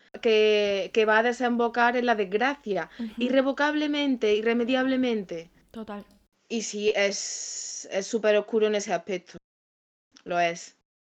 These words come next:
Speaker 2: Total, total. Yo creo que también es un libro que... Stephen King no quiso publicar y que durante muchos años tuvo en un cajón, hasta que por acuerdos de editorial no le quedó más remedio porque no tenía otra cosa y tenía que publicar una cosa ya, y al final, pues,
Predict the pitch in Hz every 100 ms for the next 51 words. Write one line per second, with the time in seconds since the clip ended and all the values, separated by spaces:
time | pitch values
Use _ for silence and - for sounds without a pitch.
0 | _ _ _ - 208 180 170 _ _ _
1 | _ - 208 208 196 - 214 226 233 226
2 | 220 214 226 233 226 220 - 240 233 233
3 | 226 233 220 202 - - 202 196 196 196
4 | 196 196 - - - _ - - 220 233
5 | 214 226 226 - 208 214 214 208 214 202
6 | 202 233 262 262 - 202 - 208 208 202
7 | 214 220 208 220 208 - 214 214 214 196
8 | 196 233 254 302 _ _ _ 208 214 190
9 | 202 202 196 202 196 196 190 185 - -
10 | 202 185 - 208 202 208 202 196 196 196
11 | 196 196 196 190 202 196 196 202 233 262
12 | 240 202 196 196 202 202 202 214 240 208
13 | 202 196 202 202 196 214 214 262 - 202
14 | 202 208 202 196 196 - 196 196 202 196
15 | 202 220 - 185 185 190 202 202 202 -